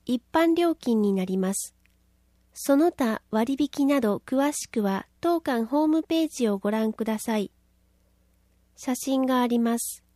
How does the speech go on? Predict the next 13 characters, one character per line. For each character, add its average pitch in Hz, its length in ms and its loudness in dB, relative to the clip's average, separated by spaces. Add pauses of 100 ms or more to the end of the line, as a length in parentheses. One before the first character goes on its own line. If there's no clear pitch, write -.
(400)
一 254 280 -2
枚 254 280 2
目、 240 320 0 (600)
上 294 240 2
田 302 200 0
勝 277 320 -2
也、 196 200 0 (240)
月 - 300 -6
の 277 140 4
船。 240 400 -2 (760)
二 233 100 0
枚 240 300 2
目、 233 260 0